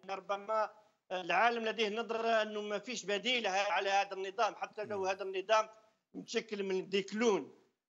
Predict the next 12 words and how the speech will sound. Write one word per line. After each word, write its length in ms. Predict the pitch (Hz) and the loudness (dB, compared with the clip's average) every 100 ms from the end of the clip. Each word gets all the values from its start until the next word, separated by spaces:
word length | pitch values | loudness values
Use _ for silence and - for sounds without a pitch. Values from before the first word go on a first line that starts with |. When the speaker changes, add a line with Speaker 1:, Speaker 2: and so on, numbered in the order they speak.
| - | -6
Speaker 1:
آه، 420 | 165 165 165 160 | -2 -2 0 -2
آه، 40 | 151 | -2
ي-، 480 | 156 160 160 151 | -6 -4 -4 -4
يديروا 260 | 151 196 196 | 2 4 4
في 60 | 170 | 4
المسرح 380 | 202 202 202 | 2 4 2
في 80 | 185 | 4
بعض 120 | 190 | 4
الأحيان 340 | 185 160 220 233 | 4 4 4 4
للأسف، 480 | 226 190 202 180 175 | 2 -2 0 2 2
ولكن 300 | 208 202 208 | 0 -2 -2
شغل، 500 | 208 214 214 202 | -2 0 4 4